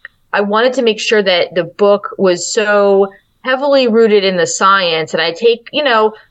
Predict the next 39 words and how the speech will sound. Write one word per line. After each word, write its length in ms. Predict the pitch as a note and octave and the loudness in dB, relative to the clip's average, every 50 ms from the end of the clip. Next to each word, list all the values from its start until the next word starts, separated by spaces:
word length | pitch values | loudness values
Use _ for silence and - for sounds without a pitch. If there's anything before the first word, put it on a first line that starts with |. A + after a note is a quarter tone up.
| - | -8
a 60 | - | -6
couple 280 | G#3 - - - C4+ C4+ | -4 -2 -2 2 2 2
of 80 | B3 C4 | 2 0
chapters 460 | C#4 D4 D4+ F4 E4+ C4+ A3 G#3 - | -2 -2 -4 -2 0 0 0 0 0
to 100 | - G#3+ | 0 0
really 240 | G3+ G#3+ A3 A3 G3 | 2 2 2 2 2
go 260 | C#3+ - G#3 A3+ A#3 | 2 2 2 2 2
through 260 | B3+ - - B3+ B3+ | 2 -2 -2 -2 0
the 100 | G#3+ A3 | 0 0
research 580 | G3 G3+ G#3+ G#3+ G#3+ - - G#3 G3 F#3+ F#3 - | 0 0 -2 -2 -2 0 0 0 0 0 0 -2
and 120 | F#3+ F3+ | -2 -2
go 220 | F3+ G3 G3+ G#3+ G#3+ | 0 2 2 2 2
through 320 | G#3+ - A3+ A3 G#3 F#3+ | 0 0 2 2 2 2
the 100 | F3+ F3+ | 0 -2
studies 540 | F3+ - - - G3+ F#3+ F#3+ G3 F#3 F3+ - - - | -6 -6 -4 -4 -2 -2 0 -2 -2 -2 -4 -2 -2
on 280 | F#3+ G3+ G#3+ A#3 B3 | 0 0 0 0 0
the 120 | B3 A#3+ A3+ | 0 0 0
addiction 1080 | G#3+ - F#3+ F#3 E3 - - - - _ _ _ _ _ _ _ - - E3+ D#3 D3 | 0 0 -2 -2 -2 -4 -8 -12 -14 _ _ _ _ _ _ _ -10 -8 -8 -8 -8
piece 560 | - - D#3+ C#3+ - E2+ - - - - - - - - - - - _ - | -10 -8 -6 -6 -6 -6 -8 -10 -12 -14 -14 -14 -14 -16 -16 -16 -18 _ -6
and 160 | - F#3+ G3 | -6 -6 -4
how 240 | G3+ G3+ G#3+ A3 A3+ | -4 -4 -4 -2 -2
sugar 380 | A3 - - B3 A3 G3+ G3 F3+ | -4 -2 0 0 0 0 0 -2
meets 320 | F3 G3+ B3 C4+ C4 - | 0 -2 -2 -4 -4 -2
those 260 | - F3+ E3+ E3 - | 0 0 0 0 -2
criteria, 840 | - - F3+ D3+ - - - C#4 D#4+ D#4 A#3 F3+ D#3+ D3 D3 D3 - - - - - - - - - _ - | -6 -4 -4 -4 -4 -4 -2 -2 0 2 2 2 2 0 -2 -4 -6 -10 -16 -18 -18 -18 -18 -20 -14 _ -6
because 280 | B3+ - - D4 B3+ | -4 -2 0 0 2
I 100 | C4+ B3 | 2 0
think 220 | B3+ C#4 C#4 C4 E4 | 0 -2 -2 -2 0
it 80 | C#4 | 0
is 120 | C#4 B3+ C4 | 0 0 0
important 420 | B3+ - - C#4+ C4 - A#3+ A#3 | -2 0 2 2 2 2 0 -2
for 100 | B3 G#3+ | -2 -2
people 360 | G#3+ A#3+ B3 A3 - A3+ G#3+ | -2 -2 -4 -2 0 -2 -2
to 120 | - A3 G3+ | -2 -2 -4
see, 560 | - - - - C4+ C#4+ C4+ A#3+ G#3+ G3 D3 | -4 -2 -2 0 0 0 0 0 0 -2 0
you 80 | G3 A3 | 0 0
know, 100 | G#3 G3 | 2 2
yeah, 260 | F#3 A#3 D4+ F#4+ F4+ | 2 2 2 2 2
you, 240 | A#3 G3+ A3 G#3 | 0 0 -2 -4